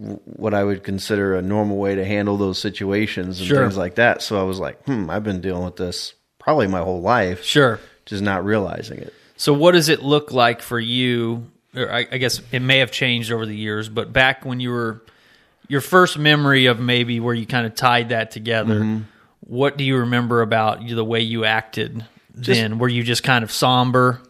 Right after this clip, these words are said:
Speaker 2: quiet as a kid, something like that? Or were you kind of acting out when you had those?
Speaker 1: Yeah, I remember just being, like, not understanding. I was really upset, you know, crying, you know, um, not really understanding. I cou-, I couldn't point to why,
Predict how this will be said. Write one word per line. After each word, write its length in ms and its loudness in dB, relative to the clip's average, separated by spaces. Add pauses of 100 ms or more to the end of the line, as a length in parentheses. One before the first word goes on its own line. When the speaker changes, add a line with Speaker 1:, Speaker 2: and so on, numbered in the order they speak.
Speaker 2:
quiet 720 2
as 160 -6
a 60 -6
kid, 460 -2
something 300 -4
like 200 -4
that? 360 4
Or 160 -4
were 140 -4
you 180 -6
kind 220 0
of 80 -4
acting 400 -4
out 300 2
when 140 -6
you 140 -8
had 280 -4
those? 360 -10 (1040)
Speaker 1:
Yeah, 380 6
I 20 4
remember 300 0
just 260 -6
being, 380 0
like, 400 -6 (440)
not 340 0
understanding. 760 0
I 40 -2
was 280 -4
really 360 0
upset, 720 -2
you 140 -4
know, 360 0 (140)
crying, 640 2 (140)
you 100 -2
know, 400 0 (180)
um, 320 -4 (140)
not 240 -2
really 260 2
understanding. 580 -4
I 180 -10
cou-, 200 -4
I 80 0
couldn't 300 0
point 280 -6
to 80 -10
why, 460 -8